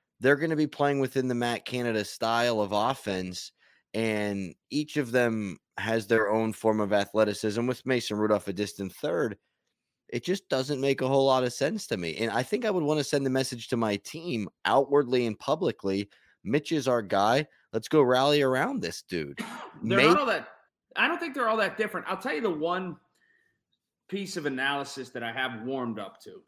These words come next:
Speaker 2: And I was tepid on this at the beginning, and now I've kinda warmed up to it. And I, I, look, I think Mitch Trubisky's gonna have a good year, and I don't think he's gonna come out of the game. I think he's gonna be the starter for the duration. But let's play it the way the masses want to,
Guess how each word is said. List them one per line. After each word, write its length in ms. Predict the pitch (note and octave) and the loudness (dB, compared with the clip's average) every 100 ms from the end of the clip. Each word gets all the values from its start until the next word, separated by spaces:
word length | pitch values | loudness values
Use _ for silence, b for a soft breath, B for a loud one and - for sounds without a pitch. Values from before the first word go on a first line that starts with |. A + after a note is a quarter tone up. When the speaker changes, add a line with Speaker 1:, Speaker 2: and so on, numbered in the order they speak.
| - | -10
Speaker 2:
And 120 | F3 | -4
I 240 | F#3+ G3+ | -2 -2
was 300 | G#3+ G#3 - - _ _ _ _ | -2 -4 -8 -20 _ _ _ _
tepid 380 | G#3 G#3+ F#3+ E3+ | -6 -6 -2 0
on 200 | D#3 C#3+ | 0 -2
this 240 | C#3+ C#3 | -4 -6
at 40 | A2+ | -12
the 60 | |
beginning, 440 | A2+ G#2+ A#2+ A#2 A2 | -14 -8 -6 -6 -6
and 60 | |
now 140 | B2 C3+ | -6 -6
I've 140 | B2+ | -8
kinda 220 | - A#2+ | -10 -10
warmed 260 | A2+ G#2+ G2 | -8 -10 -10
up 180 | F#2 - | -14 -14
to 160 | G#2+ E2+ | -14 -14
it. 100 | E2 b b b b _ | -16 b b b b _
And 180 | D#3 D3 | -4 -2
I, 240 | C3+ E3+ D#3+ - | 0 0 0 -6
I, 160 | C3 D3 D#3 | -6 -6 0
look, 200 | D#3+ C#3+ | 0 2
I 120 | G#3 | 0
think 140 | G3+ | 0
Mitch 180 | B2+ A#2 | -2 -6
Trubisky's 360 | G#2+ A2+ A2+ G#2+ | -8 -10 -10 -10
gonna 120 | G#2 | -10
have 100 | G2 | -8
a 40 | |
good 160 | G2+ G#2+ | -8 -4
year, 120 | D3+ | -4
and 80 | C3 | -2
I 40 | |
don't 140 | B2+ B2+ | -4 -6
think 120 | A#2+ | -6
he's 120 | A#2 | -6
gonna 160 | D3 C#3+ | -8 -8
come 160 | G2 | -12
out 160 | F2 E2+ | -14 -16
of 40 | |
the 60 | E2+ | -18
game. 140 | E2 D2+ _ | -20 -20 _
I 80 | A#2 | -8
think 120 | C3+ | -8
he's 100 | A#2+ | -6
gonna 100 | A#2+ | -8
be 80 | G#2+ | -8
the 60 | |
starter 320 | G2+ - G#2 F#2+ | -10 -10 -10 -10
for 80 | F#2+ | -14
the 100 | F#2 | -12
duration. 440 | G2 B2+ G#2 - _ _ _ _ _ | -4 -4 -4 -12 _ _ _ _ _
But 240 | F#3 F3+ - - _ _ _ _ _ _ - - | 2 2 0 -16 _ _ _ _ _ _ -20 0
let's 240 | D#3 F3+ | 0 0
play 220 | - F#3 | -4 -4
it 100 | F#3+ | -2
the 60 | E3 | 0
way 160 | D3 D3+ | 0 0
the 100 | B2+ | 0
masses 460 | A2+ A2+ A2+ A2+ | -2 -4 -6 -12
want 260 | G2+ G#2 F2 - | -10 -10 -10 -16
to, 120 | - | -20